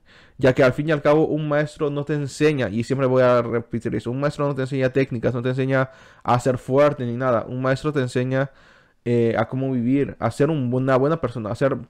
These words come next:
buen uso de sus enseñanzas. Y os-, eh, ¿cómo se llama? Sao no tuvo o no obtuvo las buenas enseñanzas de, pues,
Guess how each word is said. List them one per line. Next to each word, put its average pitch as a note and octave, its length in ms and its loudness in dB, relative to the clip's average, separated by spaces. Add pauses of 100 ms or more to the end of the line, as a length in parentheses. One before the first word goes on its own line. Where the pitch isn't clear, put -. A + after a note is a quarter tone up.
buen C#3+ 240 2
uso G3 200 0
de A#2+ 80 0
sus B2 160 -10
enseñanzas. A2+ 600 -10 (460)
Y A#2 540 0 (240)
os-, - 500 -4
eh, A2 360 2
¿cómo A#2+ 120 -12
se A#2+ 120 -14
llama? B2 140 -8
Sao C#3+ 300 4
no D3+ 240 0
tuvo D#3 560 0 (200)
o B2 120 0
no C3 100 2
obtuvo D3+ 320 2
las B2+ 120 2
buenas C3 200 -2
enseñanzas B2+ 520 -6 (400)
de, A#2 580 0
pues, - 420 -20